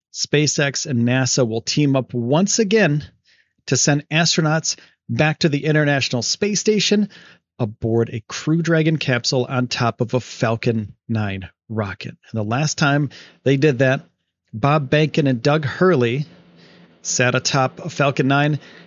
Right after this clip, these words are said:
successfully launched to the space station, docked with the station, stayed there for a little while, came back down to Earth, unharmed. But this time, the, uh, rocket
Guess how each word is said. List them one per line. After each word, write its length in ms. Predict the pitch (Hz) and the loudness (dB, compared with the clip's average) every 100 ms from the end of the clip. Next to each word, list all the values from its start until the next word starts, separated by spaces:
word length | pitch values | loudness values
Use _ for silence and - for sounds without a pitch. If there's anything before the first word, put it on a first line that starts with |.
| _ | _
successfully 1000 | - 135 - - 151 - 170 160 160 156 - | -4 -2 -2 0 0 0 0 0 0 -4 -6
launched 440 | 127 117 156 151 - | -4 0 0 -2 -4
to 60 | |
the 100 | 135 | -2
space 340 | 117 - 160 156 | -2 -2 -2 0
station, 580 | - 156 - 170 147 123 - | 0 0 0 -2 -4 -8 -2
docked 280 | 165 165 - | -2 -2 0
with 140 | 170 | 0
the 80 | 147 | 0
station, 440 | - 160 151 156 | 0 2 2 -2
stayed 300 | - 190 180 | 0 4 4
there 140 | 185 180 | 4 0
for 140 | - | 0
a 40 | |
little 200 | 170 175 | 2 2
while, 340 | 170 180 185 170 - - - _ - | 2 0 0 -4 -10 -20 -20 _ -8
came 280 | - 165 | 0 2
back 300 | 151 156 151 | 4 2 0
down 380 | - 127 117 117 - | 0 0 0 -2 -6
to 160 | - 123 _ | -10 -10 _
Earth, 420 | 123 117 - - - - _ _ _ _ _ | 0 0 -2 -14 -18 -20 _ _ _ _ _
unharmed. 640 | 110 95 113 101 98 110 - _ _ - _ _ _ _ | -6 -4 -4 -6 -8 -16 -20 _ _ -20 _ _ _ _
But 140 | - 113 | -6 0
this 180 | 180 - | -2 0
time, 420 | 127 110 110 - _ _ _ _ _ _ | -2 -2 -8 -14 _ _ _ _ _ _
the, 440 | 110 120 117 113 110 _ _ _ _ _ _ - | 0 2 2 -2 -6 _ _ _ _ _ _ -4
uh, 300 | 110 107 104 | -4 -2 -6
rocket 480 | 110 139 147 143 | -2 -2 0 -2